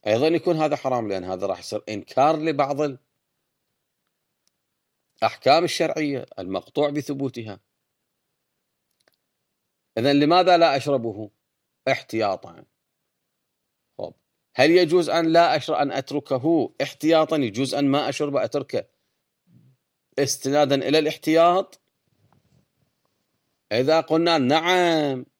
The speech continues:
هذا نفس القول بالاحتياط يحتاج ل-، إلى دليل. حسن الاحتياط في المقام يحتاج ل-، إلى دليل.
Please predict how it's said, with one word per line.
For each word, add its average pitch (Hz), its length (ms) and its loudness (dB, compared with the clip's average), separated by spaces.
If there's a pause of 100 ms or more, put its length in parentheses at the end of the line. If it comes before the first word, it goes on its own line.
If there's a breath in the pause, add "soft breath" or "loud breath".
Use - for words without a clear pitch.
(140)
هذا 107 240 -4
نفس 143 400 -2
القول 120 460 0
بالاحتياط 143 540 -4
يحتاج 147 380 -2
ل-، - 20 2
إلى 151 260 0
دليل. 135 480 -2 (1200)
حسن 120 340 -8
الاحتياط 101 580 -6
في 98 140 -14
المقام 120 460 -4
يحتاج 120 400 -6
ل-، 120 40 -6
إلى 110 220 -4
دليل. 95 320 -8